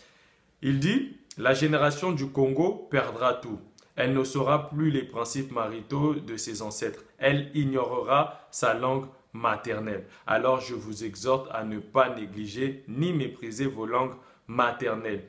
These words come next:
Il faut les enseigner à vos enfants, à vos petits-enfants, car viendra, viendra un temps où les langues des Blancs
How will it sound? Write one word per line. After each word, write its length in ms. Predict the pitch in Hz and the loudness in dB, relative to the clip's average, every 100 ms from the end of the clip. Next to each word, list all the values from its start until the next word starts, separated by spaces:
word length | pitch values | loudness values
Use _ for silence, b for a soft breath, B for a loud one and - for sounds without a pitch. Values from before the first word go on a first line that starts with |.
| B B B B | B B B B
Il 120 | 165 | -2
faut 200 | 151 202 | 2 6
les 220 | 202 160 143 | 6 6 2
enseigner 520 | 135 139 135 143 151 | -2 0 2 2 2
à 140 | 120 | 0
vos 300 | 110 117 110 | -2 -6 -6
enfants, 520 | 117 - 139 147 143 - | -8 -2 -2 -2 -4 0
à 100 | 113 | 0
vos 160 | 117 | 0
petits-enfants, 800 | 123 127 120 139 135 104 - 123 | -8 -8 -6 -6 -4 -6 -6 -8
car 460 | 120 143 135 131 - - - | 0 4 4 4 -8 -18 -12
viendra, 560 | 110 123 117 131 - - 104 | -6 -4 2 2 2 -8 -4
viendra 560 | 135 143 143 147 - 127 | 2 2 4 2 2 -4
un 60 | |
temps 320 | 120 143 143 143 | -2 -2 0 -2
où 80 | |
les 160 | 131 117 | -4 -4
langues 320 | 117 131 120 | -2 -4 -4
des 140 | 107 98 | -6 -6
Blancs 320 | 110 123 | -6 -6